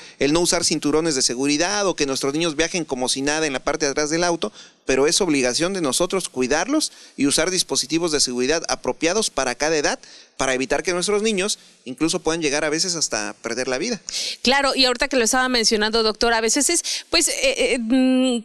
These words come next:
Speaker 2: vaya, inconsciencia tal vez, este, pero, pero sin ningún fin, ¿no? Este, o, o malicia, al contrario, a veces porque el apapacho, porque a lo mejor,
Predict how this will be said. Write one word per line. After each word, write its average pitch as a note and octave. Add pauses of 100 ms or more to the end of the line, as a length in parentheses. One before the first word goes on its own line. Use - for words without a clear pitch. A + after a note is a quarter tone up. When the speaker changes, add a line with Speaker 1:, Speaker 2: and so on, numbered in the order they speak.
(120)
Speaker 2:
vaya, B3
inconsciencia B3+
tal D4+
vez, C4
este, F#3+
pero, F#3+
pero G3
sin A3
ningún G#3
fin, B3+
¿no? A#3
Este, F3+
o, F3
o G3+
malicia, A3
al G#3
contrario, A3+
a -
veces G#3
porque C#4
el A3
apapacho, A3
porque G#3
a -
lo G3+
mejor, G#3